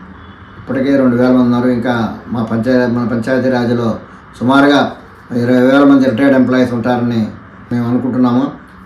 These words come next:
అదే వాళ్ళందరూ కూడా మా సంఘంలో జర్-, చేర్చడానికి కూడా ఏర్పాట్లు జరుగుతున్నాయి. ఈ సందర్భంలో మేము కోరేది అంటే, ఇప్పుడు జిల్లాలన్నీ విస్తరించుతున్నాయి కాబట్టి,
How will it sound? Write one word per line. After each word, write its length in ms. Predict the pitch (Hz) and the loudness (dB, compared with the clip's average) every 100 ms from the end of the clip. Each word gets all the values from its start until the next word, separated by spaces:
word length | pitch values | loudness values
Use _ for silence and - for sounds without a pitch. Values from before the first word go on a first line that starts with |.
| - | -12
అదే 240 | 113 135 135 | -4 -2 2
వాళ్ళందరూ 400 | 123 123 123 139 | 2 2 2 2
కూడా 120 | 135 | 0
మా 140 | 131 | -2
సంఘంలో 360 | 127 123 127 113 | -2 0 0 0
జర్-, 480 | 120 110 - 117 123 | -2 -6 -6 -2 -2
చేర్చడానికి 420 | 117 117 120 113 | -2 -4 -4 -4
కూడా 180 | 123 117 | -4 -6
ఏర్పాట్లు 720 | 98 120 107 113 101 - 104 | -6 -6 -4 -4 -6 -10 -10
జరుగుతున్నాయి. 580 | 107 110 113 110 120 156 - - - - | -6 -4 -2 -2 -2 -6 -14 -20 -20 -8
ఈ 80 | 139 | -4
సందర్భంలో 600 | 143 143 165 165 160 160 | 0 2 2 2 2 2
మేము 140 | 147 127 | 0 0
కోరేది 360 | 143 147 135 | 0 2 0
అంటే, 200 | 131 123 151 151 - - - | 0 -2 -4 -8 -16 -20 -20
ఇప్పుడు 240 | - 120 110 | -10 -6 -2
జిల్లాలన్నీ 540 | 135 156 160 160 156 | 2 4 4 4 2
విస్తరించుతున్నాయి 720 | 139 127 143 143 127 139 131 | 0 0 0 0 0 -2 -2
కాబట్టి, 540 | 120 113 117 151 151 | -2 -2 -4 -6 -8